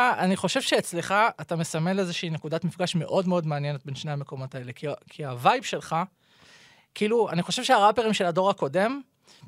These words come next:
תמיד עלו לבמה עם, אה, חולצות בייסבול ועם חולצות, אה, כדורסל. אתה מאוד הלכת לכדורגל, אני חושב. גם הווייב, גם הדגלים על הבמה, גם החולצות שאתה מופיע איתם, גם האווירה בהופעות, היא אווירה נורא של אולטרס, של יציע.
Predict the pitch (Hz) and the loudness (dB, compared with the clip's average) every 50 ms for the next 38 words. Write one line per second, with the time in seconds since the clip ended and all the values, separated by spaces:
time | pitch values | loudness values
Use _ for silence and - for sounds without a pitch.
0 | - _ _ - 180 175 208 202 220 190 202 208 214 208 170 165 160 170 180 180 | -20 _ _ 0 2 2 4 4 4 6 6 6 4 4 4 2 2 2 2 2
1 | 180 170 165 165 156 147 135 - 175 151 - 196 165 151 147 170 190 202 - 196 | 2 2 0 -2 -4 -4 -4 -6 -6 -2 -2 -2 -2 0 0 0 0 0 -2 0
2 | 196 202 196 190 185 180 156 156 160 147 - 175 151 - 185 175 - - 180 165 | 2 4 4 4 4 2 2 -2 -2 -2 -4 -4 -2 -2 -4 -2 0 0 2 2
3 | 156 151 151 - 170 147 151 143 - - 202 196 220 262 262 - _ _ _ _ | 2 2 2 0 0 0 -2 -6 -2 2 4 4 4 4 2 -2 _ _ _ _
4 | _ _ _ - - 156 - - 247 262 254 233 226 208 190 185 190 - - 190 | _ _ _ 0 0 2 4 6 6 6 6 6 6 6 6 6 4 4 2 0
5 | 165 - 165 139 143 135 156 151 135 120 110 107 113 - 123 131 123 - 147 - | 0 0 -4 -4 -2 0 0 0 -2 -4 -8 -10 -10 -8 -8 -8 -6 -6 -6 -4
6 | - 143 123 117 - - - - - - 180 220 247 226 170 147 151 190 196 185 | -4 -4 -4 -6 -12 -18 -20 -4 4 4 6 6 6 4 4 4 4 6 6 6
7 | 170 156 147 135 180 196 208 202 165 160 165 165 165 175 180 180 180 170 170 160 | 6 4 4 4 4 4 4 2 2 4 2 4 4 4 2 2 2 4 2 2
8 | 143 160 156 156 156 151 143 180 190 202 190 - - 170 165 151 - 202 185 - | 0 0 0 0 0 0 2 2 2 0 0 0 -2 -4 -4 -2 0 -2 -2 -2
9 | - 180 - 180 160 156 147 - - 170 160 156 151 147 - 156 151 143 139 143 | -2 -4 -4 -2 -2 -2 -4 -2 -4 -2 -2 -2 -4 -4 -4 -4 -4 -2 -4 -4
10 | - - - - - - - - 165 151 185 208 240 254 220 196 156 147 156 151 | -8 -10 -20 -20 -20 -20 -16 -2 4 6 6 8 8 8 8 8 6 4 2 4
11 | 175 208 190 196 190 160 - - 156 160 190 214 - 175 - - - 147 131 135 | 4 4 4 4 2 2 0 -2 0 2 0 0 0 -4 -12 -8 -8 -6 -4 -2
12 | 143 185 196 180 180 185 - 226 196 156 139 156 _ _ _ _ - - 190 180 | 0 0 0 0 0 0 0 0 -2 -2 -4 -8 _ _ _ _ -2 0 0 0
13 | - - 113 - - - 147 127 123 135 131 - - 214 175 139 | 0 -4 -6 -6 -6 -6 -6 -6 -6 -6 -4 -2 0 2 2 0